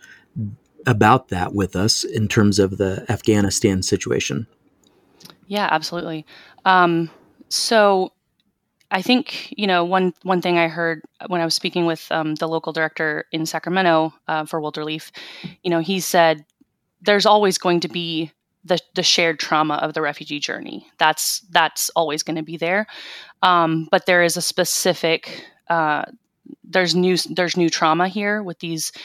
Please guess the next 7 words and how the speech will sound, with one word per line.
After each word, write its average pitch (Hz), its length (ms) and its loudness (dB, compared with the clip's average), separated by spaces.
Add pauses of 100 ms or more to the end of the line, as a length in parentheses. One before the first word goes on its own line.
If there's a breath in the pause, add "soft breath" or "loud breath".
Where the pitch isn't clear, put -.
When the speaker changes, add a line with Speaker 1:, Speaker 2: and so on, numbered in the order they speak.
(160 loud breath)
Speaker 2:
incoming 175 640 0
evacuees 175 560 -2
from 180 240 -6
Afghanistan 175 580 -2 (380 loud breath)
that 160 220 4
wasn't 165 480 0
there 165 360 -2